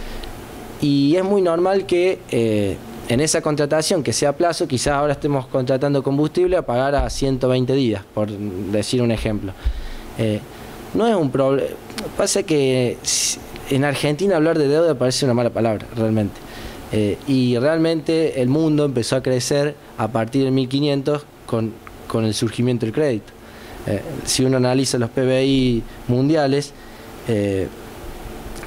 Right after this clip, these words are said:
eran muy estancos hasta que se inventa el sistema de crédito. ¿Por qué? Porque el sistema de crédito te permite crecer, te permite.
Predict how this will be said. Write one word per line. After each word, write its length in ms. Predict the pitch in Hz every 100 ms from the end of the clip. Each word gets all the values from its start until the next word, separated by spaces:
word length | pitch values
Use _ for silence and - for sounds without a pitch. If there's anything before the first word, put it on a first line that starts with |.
| -
eran 180 | 110 120
muy 200 | 135 135
estancos 640 | 127 143 147 147 156 151
hasta 220 | 127 - 104
que 100 | 95
se 140 | 113
inventa 280 | 113 120 117
el 40 |
sistema 340 | 107 104 110 110
de 60 |
crédito. 420 | 143 156 120 - 101 - - -
¿Por 120 | 135
qué? 120 | 131
Porque 220 | 113 110
el 60 | 120
sistema 360 | - 135 175 170
de 80 |
crédito 420 | 165 175 165 156 147
te 140 | 131
permite 720 | 110 123 131 147 135 143 143 - - -
crecer, 440 | 117 110 - 160
te 160 | 127 113
permite. 600 | 117 120 147 147 151